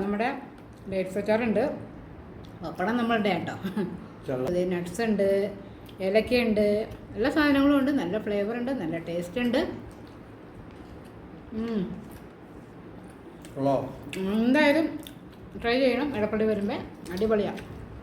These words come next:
Speaker 1: അതാ അവിടെ അടിപൊളിയായിട്ട് കനലൊക്കെ റെഡി ആയിക്കൊണ്ടിരിക്കുകയാണ് നമ്മുടെ ചിക്കൻ റെഡിയാക്കാൻ. നല്ല പ്രകൃതി ഭംഗിയൊക്കെ ആസ്വദിച്ച്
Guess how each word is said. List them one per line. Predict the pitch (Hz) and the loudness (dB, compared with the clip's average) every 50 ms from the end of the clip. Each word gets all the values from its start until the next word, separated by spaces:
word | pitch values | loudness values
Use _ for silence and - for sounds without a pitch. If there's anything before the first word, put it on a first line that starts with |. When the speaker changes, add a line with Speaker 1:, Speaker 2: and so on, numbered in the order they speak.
| - - - 214 | -14 -10 -10 -8
Speaker 1:
അതാ | 208 208 202 196 208 | -8 -6 -6 -4 -4
അവിടെ | 214 196 196 196 214 262 - - 196 190 190 - - - - - - - - - | -4 -4 -4 -4 -4 -6 -6 -8 -10 -12 -12 -12 -12 -14 -16 -18 -20 -20 -14 -6
അടിപൊളിയായിട്ട് | 220 247 262 214 233 226 226 226 220 220 - 220 214 - | -4 -2 -2 -2 -2 -2 -2 -2 -4 -6 -8 -10 -8 -6
കനലൊക്കെ | 214 202 208 208 214 214 - 214 208 | -4 -4 -4 -2 -4 -2 -2 -2 -4
റെഡി | 208 190 208 | -4 -4 -6
ആയിക്കൊണ്ടിരിക്കുകയാണ് | 208 208 208 202 196 208 196 202 - 208 196 202 202 202 | -6 -6 -8 -10 -10 -10 -10 -10 -10 -10 -10 -8 -8 -8
നമ്മുടെ | 196 190 185 180 175 185 180 - - | -8 -8 -8 -6 -6 -6 -8 -6 -6
ചിക്കൻ | 262 254 - - 302 277 269 240 | -6 -6 -2 0 2 4 4 4
റെഡിയാക്കാൻ. | 226 185 190 175 165 - 139 127 - - - - - - - - - - - - - - - - - - - - - - - - - - - - - - - - - - - - - - - - - - - - - - - - - - - - - - - - - - - - - - - - - - - - - | 2 0 -2 -4 -4 -6 -10 -14 -12 -12 -12 -10 -10 -10 -10 -8 -6 -4 -4 -4 -4 -4 -4 -4 -4 -6 -6 -6 -6 -6 -8 -2 0 0 2 2 2 0 0 0 0 0 0 2 2 4 4 4 4 2 2 0 -4 -10 -12 -14 -14 -14 -14 -16 -18 -18 -16 -16 -16 -16 -16 -18 -18 -16 -16 -16 -16 -16 -10 -8 -6
നല്ല | 233 240 226 226 226 220 214 208 - - | -2 0 2 2 2 4 2 2 0 0
പ്രകൃതി | 220 220 208 214 214 202 220 214 | 0 0 2 2 2 2 2 2
ഭംഗിയൊക്കെ | 226 214 214 208 208 196 - - 196 185 | 2 2 2 2 0 -2 -2 -2 -2 0
ആസ്വദിച്ച് | 185 - - 214 196 185 202 180 - - 220 220 | 0 -2 -2 -2 -2 0 -2 -2 0 4 4 4